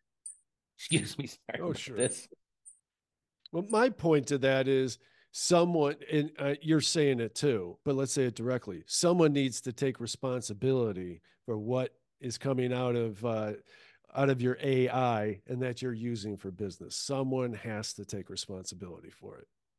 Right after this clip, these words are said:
Speaker 1: Yeah, there's gotta be that point person. And,
Speaker 2: Yeah.
Speaker 1: uh, we'll talk about that in a little bit too, when the
Speaker 2: Okay.
Speaker 1: first steps, and I've got a slide on that, but, um, we could just kind of blow through this. We
Speaker 2: Yeah,
Speaker 1: know
Speaker 2: let's do it.
Speaker 1: generate sales and, pardon?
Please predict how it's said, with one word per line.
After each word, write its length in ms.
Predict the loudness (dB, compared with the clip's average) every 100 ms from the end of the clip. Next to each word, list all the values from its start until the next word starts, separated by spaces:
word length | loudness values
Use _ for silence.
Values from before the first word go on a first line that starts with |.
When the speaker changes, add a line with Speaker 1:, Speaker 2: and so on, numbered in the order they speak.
| 0
Speaker 1:
Yeah, 120 | 2 4
there's 260 | 6 8
gotta 160 | 8 8
be 100 | 8
that 220 | 8 6
point 260 | 4 2 2
person. 480 | 0 0 -2 -6 -6 2
And, 220 | 4 6
Speaker 2:
Yeah. 420 | 4 4 6 8 8
Speaker 1:
uh, 40 |
we'll 140 | 8
talk 220 | 8 6 6
about 220 | 4 6
that 160 | 6
in 40 | 6
a 60 |
little 220 | 4 4 4
bit 200 | 0 2
too, 200 | 2 4
when 220 | 2 2
the 80 | 0
Speaker 2:
Okay. 80 | 0
Speaker 1:
first 240 | 0 0
steps, 440 | 2 2 2 -8 -8 0
and 100 | 0
I've 120 | 4
got 120 | 2
a 40 | 0
slide 380 | 2 4 4
on 220 | 2 -2 -2
that, 240 | -4 -2
but, 200 | -4 -4 -10 -20 -20 0
um, 340 | 4 6 4 0
we 100 | -4
could 240 | 0 0 2
just 180 | 0 -4 -2
kind 160 | 0
of 60 | 2
blow 160 | 2 2
through 160 | 2
this. 160 | -2 0
We 100 | 4
Speaker 2:
Yeah, 60 |
Speaker 1:
know 240 | 8 8 8
Speaker 2:
let's 140 | 4
do 140 | 0 -2
it. 80 |
Speaker 1:
generate 400 | 0 -2 -2 -8
sales 300 | -2 0 2
and, 200 | 0 -2 -4 _
pardon? 340 | 0 2 0